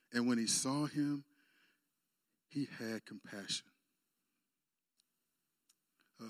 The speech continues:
some translations say he had mercy. I'm looking at this, uh, and I'm even, I, I know what the word says, but what I'm seeing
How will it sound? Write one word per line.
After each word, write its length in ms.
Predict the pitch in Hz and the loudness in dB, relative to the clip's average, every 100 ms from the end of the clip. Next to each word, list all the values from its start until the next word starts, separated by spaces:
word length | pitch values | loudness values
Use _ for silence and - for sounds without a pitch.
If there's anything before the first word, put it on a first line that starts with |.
| - | -6
some 240 | - 143 | 0 0
translations 600 | - 143 135 139 131 131 | 2 2 4 2 0 -2
say 80 | - | -4
he 160 | 123 120 | -4 -4
had 240 | 123 117 | -4 -6
mercy. 540 | 113 123 135 - 135 131 - - _ 143 | -6 -4 -2 -2 -4 -6 -12 -20 _ -2
I'm 200 | 160 156 | 0 4
looking 380 | 156 147 139 | 4 4 2
at 160 | 135 123 - | 2 0 2
this, 400 | 135 127 - - _ _ _ _ _ _ 127 | 4 4 0 -6 _ _ _ _ _ _ -2
uh, 340 | 120 113 104 104 | 0 -2 -6 -8
and 100 | 120 | -4
I'm 160 | 135 151 | 0 4
even, 280 | 139 127 120 _ _ _ _ _ _ _ - 120 | 4 2 -4 _ _ _ _ _ _ _ -16 -10
I, 200 | 127 123 131 | -10 -2 0
I 20 | |
know 180 | 143 175 | 4 4
what 180 | 165 139 | 4 0
the 60 | |
word 340 | 120 139 165 165 | 0 4 4 2
says, 260 | - 175 | 0 -2
but 100 | 147 | 0
what 140 | 139 143 | 2 2
I'm 140 | 135 | 0
seeing 440 | - - 190 165 | 0 0 2 2